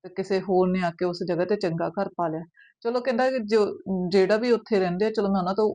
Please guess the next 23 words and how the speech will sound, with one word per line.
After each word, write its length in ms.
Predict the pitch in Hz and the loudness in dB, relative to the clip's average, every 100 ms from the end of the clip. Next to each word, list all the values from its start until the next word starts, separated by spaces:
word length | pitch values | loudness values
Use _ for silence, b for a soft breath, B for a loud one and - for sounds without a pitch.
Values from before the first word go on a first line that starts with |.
| - | 0
ਉਹਨਾਂ 180 | 180 196 | -2 2
ਦਾ 100 | 220 | 0
ਐਡਰੈਸ 400 | 180 170 - _ | 0 -2 -6 _
ਪੁੱਛ 200 | 190 190 | -6 -2
ਲਓ। 120 | 196 | 0
ਦੇਖਦਾ 300 | 196 190 185 | 2 2 2
ਕਿ 300 | 202 247 240 - _ | 0 0 -2 -4 _
ਉੱਪਰ 320 | 185 _ 196 180 | -18 _ -2 0
ਛੱਤ 340 | - 180 185 | 0 0 0
ਦੇ 300 | 180 190 180 b b b _ - | 2 4 2 b b b _ -4
ਔਰਤ 360 | 185 180 190 | -2 -2 -4
ਖੜੀ 260 | 202 180 220 | -2 0 2
ਹੁੰਦੀ 240 | 214 190 | 2 4
ਆ, 40 | 214 | 2
ਉਹਨੇ 140 | 214 | 2
ਬੜੇ 200 | 196 226 | 4 2
ਹੀ 180 | 262 240 | 2 -2
ਚੰਗੇ 260 | 226 196 | 0 2
ਵਸਤਰ 360 | 196 190 - 190 | 0 -2 -2 -4
ਪਾਏ 240 | 185 185 | -2 -2
ਹੁੰਦੇ 220 | 185 190 208 | -2 0 0
ਆ 40 | |
ਔਰ 200 | 220 | 2